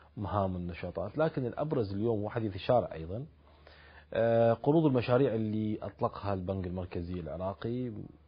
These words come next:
أعتقد ال-، ال-، للمش-، للمصارف القطاعية وأيضًا الخاصة. بس خلينا نروح تحديدًا اليوم ب، آه، قروض الواحد تريليون دينار. آه، طبيعة هاي القروض شنو؟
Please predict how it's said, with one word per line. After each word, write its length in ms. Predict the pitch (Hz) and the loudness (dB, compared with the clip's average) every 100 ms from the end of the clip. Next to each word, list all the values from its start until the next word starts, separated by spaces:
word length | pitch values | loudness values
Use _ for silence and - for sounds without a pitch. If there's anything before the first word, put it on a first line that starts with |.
| - 90 92 - | -20 -12 -10 -8
أعتقد 440 | - 87 101 95 | -10 -6 -8 -6
ال-، 260 | 92 90 85 | -6 -6 -6
ال-، 320 | 90 90 87 | -6 -8 -6
للمش-، 380 | 90 90 85 - 92 | -6 -6 -8 -10 -8
للمصارف 640 | 87 87 87 - 98 87 | -6 -6 -6 -4 -4 -6
القطاعية 540 | 85 98 - 85 98 | -10 -10 -6 -6 -6
وأيضًا 340 | 90 - 95 87 | -6 -6 -6 -6
الخاصة. 600 | 85 82 107 110 - 160 - - - - - - | -8 -8 -6 -6 -6 -8 -10 -20 -20 -20 -20 -8
بس 60 | 120 | 2
خلينا 180 | 156 | 4
نروح 120 | 160 151 | 4 2
تحديدًا 580 | - - 147 151 135 | -4 0 4 6 6
اليوم 560 | 127 123 139 139 131 107 | 4 6 6 6 2 0
ب، 360 | 117 123 123 143 - - - - - _ - | 0 0 0 -4 -14 -20 -20 -20 -20 _ -4
آه، 520 | 95 95 90 87 87 - - - | 2 4 4 4 0 -2 -10 2
قروض 240 | 131 139 | 2 4
الواحد 300 | 110 117 - | 2 0 0
تريليون 400 | - 92 95 90 | -6 -2 -2 -2
دينار. 360 | 82 82 71 - _ _ _ _ - - - - - | -4 -6 -8 -14 _ _ _ _ -20 -20 -20 -20 -10
آه، 280 | - - 78 | -4 -4 -4
طبيعة 460 | - 160 160 156 135 | 2 6 8 6 6
هاي 140 | 117 | 2
القروض 380 | 120 - 104 98 | 2 2 -2 -2
شنو؟ 320 | - 90 80 | -6 -10 -10